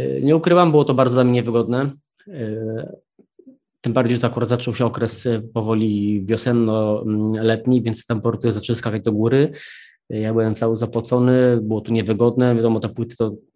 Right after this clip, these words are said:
to są, są to płyty balistyczne <clears throat> czwartej klasy, one są bardzo twarde i nie, nie można, nie mam możliwości jakoś tam ich ustawić. Było to mega niewygodne, ale gdzieś to przetrwałem to pierwsze lato.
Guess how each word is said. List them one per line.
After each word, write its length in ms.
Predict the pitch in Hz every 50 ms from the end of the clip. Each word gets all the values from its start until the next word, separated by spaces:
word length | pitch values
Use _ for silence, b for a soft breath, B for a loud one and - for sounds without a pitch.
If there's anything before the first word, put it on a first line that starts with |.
| _ _
to 460 | _ - 113 110 113 123 123 127 127 127
są, 320 | 127 - - 127 131 135
są 340 | - - - 120 117 117 117 117
to 80 | - 117
płyty 400 | 113 - 131 120 120 110 110 110 120
balistyczne 600 | 117 117 117 117 110 - - 123 - 123 110 110 - - - 147 147
<clears throat> 260 | 151 143 123 117 113
czwartej 380 | - - 131 123 123 - 117
klasy, 220 | - 127 123 123 -
one 60 | 117
są 140 | 107 - 120
bardzo 220 | 117 117 104 110 104
twarde 440 | - - 131 127 120 117 117 110
i 460 | 110 110 110 107 104 104 107 107 113 123
nie, 240 | 117 113 113 113 117
nie 160 | 117 117 117
można, 160 | 113 117 110 120
nie 60 | 120
mam 80 | 117 117
możliwości 360 | 113 113 110 113 117 110 -
jakoś 100 | - -
tam 140 | - 113 113
ich 140 | 101 - -
ustawić. 500 | 123 - - 113 110 117 147 156 - B B B B B B B B B B B B B B B _ _ _ _
Było 180 | - 120 110 117
to 100 | 117 120
mega 220 | 120 123 120 123
niewygodne, 840 | 123 123 113 110 120 107 117 117 113 123 135 143 156 165 180 196 - -
ale 180 | 185 180 175
gdzieś 120 | 165 - -
to 80 | 175
przetrwałem 420 | 165 - - - - 160 147 143 135
to 80 | 143
pierwsze 280 | 135 151 143 139 - 143
lato. 380 | 135 131 135 165 170 180 180